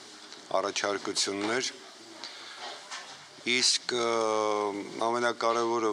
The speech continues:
որ շինարարության, ը, տեմպերի աճին, ը, տեմպերի նվազում, ը, տեղի չի ունեցել, ըստ պլանավորված,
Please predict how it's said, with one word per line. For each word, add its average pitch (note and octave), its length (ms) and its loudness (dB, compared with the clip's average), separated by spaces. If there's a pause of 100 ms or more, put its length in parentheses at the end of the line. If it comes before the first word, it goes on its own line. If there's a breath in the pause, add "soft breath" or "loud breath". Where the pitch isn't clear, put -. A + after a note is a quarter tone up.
որ G2+ 200 2
շինարարության, G#2 840 0
ը, - 600 -12
տեմպերի G#2 540 -2 (1040)
աճին, G#2 400 2
ը, F#2+ 200 -4 (120)
տեմպերի G#2+ 360 0 (100)
նվազում, G2+ 500 0
ը, - 380 -6 (100)
տեղի G#2 240 0
չի A2 240 2
ունեցել, A2+ 560 -2
ըստ - 300 -4 (440)
պլանավորված, G#2 880 2